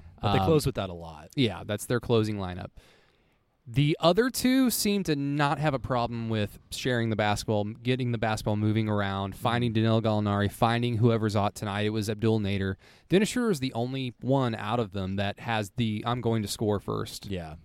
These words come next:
Speaker 2: mentality.
Speaker 1: I'm gonna look for
Speaker 2: And
Speaker 1: mine, and then if I can't get it, maybe we'll think about moving on.
Speaker 2: Yeah, and, I mean, I don't know, just, I don't know how you can find this out other than just looking at lineups and seeing how long Dennis and Shai have played together, you know, the last five or six, seven games.
Speaker 1: Mm-hmm.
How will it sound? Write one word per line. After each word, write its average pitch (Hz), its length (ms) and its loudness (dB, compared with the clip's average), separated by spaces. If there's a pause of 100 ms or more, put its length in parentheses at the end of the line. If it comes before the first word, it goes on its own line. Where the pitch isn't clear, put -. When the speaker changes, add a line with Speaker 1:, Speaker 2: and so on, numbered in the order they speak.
Speaker 2:
mentality. 113 360 2
Speaker 1:
I'm 120 40 2
gonna 127 100 2
look 139 120 2
for - 80 -4
Speaker 2:
And 160 80 -2
Speaker 1:
mine, 143 400 2
and 104 120 -6
then 101 60 -2
if 98 80 -6
I 104 80 -4
can't 110 240 -6
get 107 140 -2
it, 98 80 -4
maybe 95 220 -8
we'll 90 100 -10
think 90 240 -10
about 85 200 -14
moving 80 220 -16
on. - 80 -20 (100)
Speaker 2:
Yeah, 247 360 -8
and, 160 340 -2 (400)
I 202 40 0
mean, 226 140 -2
I 220 80 0
don't 277 140 4
know, 196 220 2
just, 156 320 -2 (260)
I 180 60 4
don't 226 160 4
know 170 140 0
how 151 160 0
you 135 180 -2
can 113 380 0 (640)
find 139 340 0
this 117 140 -6
out 98 240 -8 (880)
other 143 200 4
than 131 260 2
just 123 180 0
looking 127 260 4
at 123 80 -4
lineups 110 460 -2
and 110 100 -6
seeing 110 220 -4
how 107 220 -4
long 104 500 -4
Dennis 101 380 -4
and 113 140 -8
Shai 98 280 -4
have 98 100 -6
played 104 220 -4
together, 95 440 -2
you 101 80 -4
know, 98 140 -2
the 98 80 -2
last 92 320 -6
five 92 240 -4
or 90 60 -10
six, - 240 -8
seven 98 260 -6
games. 95 400 -8
Speaker 1:
Mm-hmm. 98 280 -8